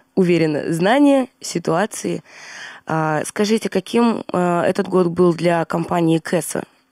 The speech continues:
И, м, сказалось ли новые условия и пандемия на каких-то процессах организационных либо внутрикорпоративных?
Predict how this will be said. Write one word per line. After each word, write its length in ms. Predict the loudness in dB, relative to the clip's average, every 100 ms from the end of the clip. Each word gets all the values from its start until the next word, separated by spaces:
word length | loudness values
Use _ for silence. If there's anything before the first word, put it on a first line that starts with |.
| -4
И, 460 | 0 2 2 2 0
м, 340 | -2 -2 -2
сказалось 600 | -2 -2 -2 -2 -4 -4
ли 180 | -2 -2
новые 360 | 0 0 0 -2
условия 600 | -2 -4 -2 -2 -4 -4
и 40 |
пандемия 640 | -6 -10 -8 -6 -4 -4 -6
на 120 | -8
каких-то 320 | -12 -16 -14
процессах 560 | -10 -8 -6 -8 -10 -16 -20 -12
организационных 920 | -10 -6 -4 -4 -6 -4 -2 -2 -6
либо 280 | -12 -8 -8 -8
внутрикорпоративных? 1160 | -4 -4 -4 -8 -8 -8 -12 -14 -16 -18 -20